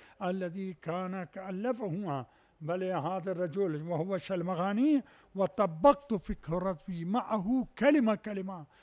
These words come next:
فهذا عين ذلك الكتاب، فأنتم تعتبروا من روايات هذا غير واضحين".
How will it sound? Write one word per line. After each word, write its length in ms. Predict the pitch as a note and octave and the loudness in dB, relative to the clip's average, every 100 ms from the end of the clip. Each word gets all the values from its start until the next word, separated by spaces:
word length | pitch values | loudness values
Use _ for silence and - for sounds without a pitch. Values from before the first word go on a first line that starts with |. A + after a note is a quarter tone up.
| _ | _
فهذا 640 | - F3+ F3 A3 G#3+ C#4 C4 | 2 6 6 6 8 8 8
عين 400 | A3+ F#4 E4+ A#3+ | 8 8 8 4
ذلك 380 | A#3+ A3 G#3+ A3+ | 2 0 -4 -8
الكتاب، 600 | E3 F#3 F#3 F3 E3 B2+ - _ _ | -10 -10 -8 -8 -10 -14 -20 _ _
فأنتم 580 | A#3+ G#3+ B3 F3+ G#3 | 0 2 0 0 -4
تعتبروا 720 | - G#3+ F#3 - F3 F#3+ F#3+ | -4 -4 -4 -6 -6 -4 -4
من 220 | F#3 F#3 F3+ | -4 -4 -4
روايات 680 | F#3 F#3+ G3 B3 D4 C4 F3+ F3+ _ _ | -2 -2 0 2 0 0 -4 -8 _ _
هذا 500 | E3+ G3 A#3+ G#3+ G#3 - _ | -2 0 2 2 0 -10 _
غير 240 | D#3+ G#3 F#3+ | -2 0 0
واضحين". 840 | E3+ E3 D#3+ C3+ E3 D3 C#3 | -2 -4 -6 -6 -2 -2 -2